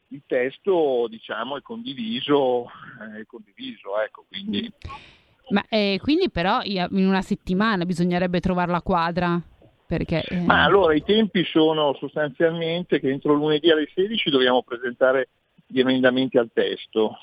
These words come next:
Speaker 2: Mm.
Speaker 1: dopodiché abbiamo ancora un giorno o due per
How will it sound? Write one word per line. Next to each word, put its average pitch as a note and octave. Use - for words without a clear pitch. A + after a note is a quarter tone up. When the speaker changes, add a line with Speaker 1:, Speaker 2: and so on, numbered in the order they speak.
Speaker 2:
Mm. C#3
Speaker 1:
dopodiché F3
abbiamo C3
ancora C3
un C3
giorno C#3
o D#3+
due D3+
per C3+